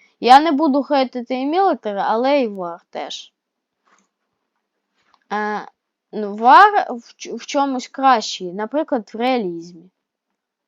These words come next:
Military в чомусь кращий, наприклад, в, наприклад, більше техніки. Ну, можливо, вона не прям що реалістична, але головне, що її більше, ніж.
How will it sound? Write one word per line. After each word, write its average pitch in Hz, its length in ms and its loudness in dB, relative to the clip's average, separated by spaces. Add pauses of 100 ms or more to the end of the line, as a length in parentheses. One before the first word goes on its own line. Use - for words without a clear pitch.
(920)
Military 311 680 0
в 226 40 -8
чомусь 302 420 -6
кращий, 202 580 -6
наприклад, 269 720 -4
в, 247 520 -2
наприклад, 247 580 -2
більше 262 320 -8
техніки. 175 720 -16 (920)
Ну, 269 220 -2 (1160)
можливо, 269 500 2
вона 285 280 2
не 294 140 -4
прям 269 300 -6
що 254 180 -8
реалістична, 247 880 -4
але 247 260 -2
головне, 233 480 -6
що 240 160 -12
її 226 220 -6
більше, 175 480 -12
ніж. 165 320 -20